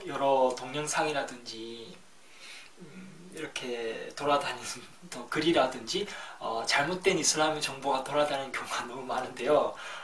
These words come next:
어, 저도 한국인 무슬림으로서 그런 걸 볼 때마다 조금 많이 안타까운데 또 대부분 그런 동영상을 만든 분들이 또 기독교인 분들이라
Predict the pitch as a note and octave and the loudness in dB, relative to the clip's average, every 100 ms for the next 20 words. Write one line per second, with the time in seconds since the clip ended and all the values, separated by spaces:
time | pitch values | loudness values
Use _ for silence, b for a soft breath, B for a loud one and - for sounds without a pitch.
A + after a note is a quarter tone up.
0 | B B D3+ D3+ C#3+ D3 C3+ B2 A2+ - | B B -14 -10 -4 -2 -2 -4 -8 -10
1 | - D#3 D#3 C#3+ A#2+ - D3 C#3+ C#3 - | -4 0 2 0 -2 -4 -4 -4 -4 -4
2 | - - - B2+ C#3+ C3 B2+ B2 B2 A#2+ | -4 -6 -6 -6 -6 -8 -12 -10 -8 -8
3 | - B2+ A2+ B2 A#2+ A#2 - - - C3 | -8 -8 -4 -4 -4 -6 -8 -10 -12 -14
4 | B2 B2 B2+ - - - - D3+ C3+ A2+ | -10 -8 -6 -6 -2 -2 0 0 -2 -4
5 | A#2 A2+ A#2 A2+ B B B B - - | -6 -4 -4 -6 B B B B -10 0
6 | F#3 F3+ E3 E3 - - - D#3 E3+ G3+ | 4 4 2 -2 -8 -14 -4 -2 0 0
7 | F#3 F3+ F3+ D#3 - - D#3+ D#3 C#3 - | 2 6 6 4 -2 0 2 2 0 -8
8 | C#3+ D3+ D3 D#3 C#3+ C3+ B2+ - - - | -6 -4 0 0 0 0 0 -4 -6 -6
9 | B2+ C3+ - C3 B2+ - - - - - | -10 -10 -8 -6 -6 -6 -2 4 6 8
10 | F4 C#4 - - - - - B2 - - | 6 4 0 -10 -10 -8 -6 4 8 10
11 | - | 10